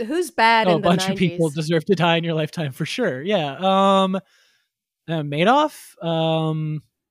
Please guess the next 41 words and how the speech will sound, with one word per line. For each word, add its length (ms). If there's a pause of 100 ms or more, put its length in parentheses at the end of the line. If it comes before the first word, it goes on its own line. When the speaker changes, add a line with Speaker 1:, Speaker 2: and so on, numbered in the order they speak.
(260)
Speaker 1:
Uh, 180
not, 240
that's 200
not 160
bad 220
enough. 540 (340)
Speaker 2:
seems 120
Speaker 1:
That's, 60
like, 80
Speaker 2:
like 140
Speaker 1:
pretty 140
Speaker 2:
low-hanging 380
Speaker 1:
bad. 60
Speaker 2:
fruit, 240
right? 240 (360)
Speaker 1:
I, 220
I 20
Speaker 2:
Yeah, 0
Speaker 1:
don't 160
like 180
to 100
go 160
Speaker 2:
um, 20
Speaker 1:
after 340
a 40
fellow 360
Jew 400
either. 360
I 60
feel 220
like 160
that's 200
kinda 460
rude. 320
Speaker 2:
Fair. 340
Speaker 1:
Um, 340
Speaker 2:
That's 120
fair. 380
Yeah. 360 (160)
Speaker 1:
who, 0
Speaker 2:
Uh, 460